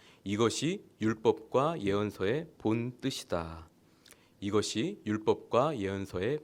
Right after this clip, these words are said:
본 뜻이다. 이 사실 오 장서부터 육 장에 거쳐서 칠 장까지 오는 이 최종적인 결론이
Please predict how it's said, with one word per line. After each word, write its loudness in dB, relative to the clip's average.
본 -4
뜻이다. -8
이 -6
사실 4
오 6
장서부터 6
육 0
장에 6
거쳐서 2
칠 0
장까지 4
오는 2
이 -6
최종적인 2
결론이 2